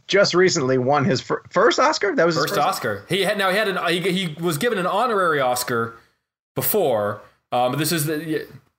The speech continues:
Speaker 2: for screenplay, yeah, for Black, for Black K Klansman.
Speaker 1: K, <laughs> Black K Klansman. Uh, he drops the trailer for, yet again, a movie that's now going to streaming, Da Five Bloods.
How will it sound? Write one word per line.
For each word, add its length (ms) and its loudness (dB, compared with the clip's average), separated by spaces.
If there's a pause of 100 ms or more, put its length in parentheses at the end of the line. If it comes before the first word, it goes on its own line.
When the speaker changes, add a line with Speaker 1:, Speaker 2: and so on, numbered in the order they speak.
(120)
Speaker 2:
for 200 0
screenplay, 600 -2
yeah, 200 0
for 160 -2
Black, 440 -2 (400)
for 120 -2
Black 500 -2
K 340 0
Klansman. 580 -2
Speaker 1:
K, 200 2 (140)
<laughs> 140 -10
Black 400 0
K 240 0
Klansman. 760 0 (300)
Uh, 320 4
he 160 4
drops 280 2
the 80 -4
trailer 380 4
for, 340 2
yet 240 2
again, 520 2 (280)
a 40 -8
movie 240 0
that's 160 -2
now 200 2
going 280 2
to 60 0
streaming, 640 2 (340)
Da 140 4
Five 460 2
Bloods. 720 0